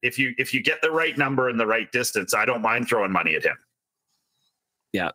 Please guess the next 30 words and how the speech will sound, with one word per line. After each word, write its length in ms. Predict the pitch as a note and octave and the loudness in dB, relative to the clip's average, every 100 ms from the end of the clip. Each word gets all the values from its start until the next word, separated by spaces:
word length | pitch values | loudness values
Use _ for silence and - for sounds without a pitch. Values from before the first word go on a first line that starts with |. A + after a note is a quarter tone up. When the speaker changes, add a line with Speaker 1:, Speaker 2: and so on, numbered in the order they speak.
| - | -2
Speaker 2:
and 120 | A2 | 0
I 100 | B2 | 0
wouldn't 240 | C3 D#3+ B2+ | 2 0 0
shock 360 | - C3 C#3 G#2 | 0 0 0 0
me 100 | F#2 | 0
if 180 | F2+ | 0
you 140 | G2+ G2 | 0 2
were 320 | G2 G2+ G2+ | 2 2 2
able 300 | G2+ G#2+ G2+ | 2 2 2
to 80 | F#2+ | 0
talk 340 | - G#2+ G#2 - | 0 0 2 0
him 220 | G2+ F#2+ | 2 2
with 180 | G2+ G2 | 0 0
his 400 | G#2+ F#2+ F2 - | 0 0 -2 -2
tenure 480 | - A#2 G#2 F#2+ F#2 | 0 0 0 0 0
outside 400 | G2 - G#2 G2 | 0 0 0 0
of 80 | F2+ | -2
his 100 | - | -4
glove, 580 | - - G#2 G#2+ F2 | -2 0 0 0 0
obviously 460 | E2+ F2+ F2+ F2+ F#2+ | 0 0 0 0 0
being 220 | F#2+ F#2+ | 0 2
one 100 | F#2+ | 0
of 60 | F#2+ | 0
the 80 | F2 | 0
best 360 | G2 F2+ - | 0 0 0
in 140 | E2+ E2+ | -2 0
baseball, 440 | F#2+ F2+ - E2 | 0 0 -2 0
to 120 | - | 0
your 120 | E2+ | -2
point. 360 | - F2+ F2 | 0 0 0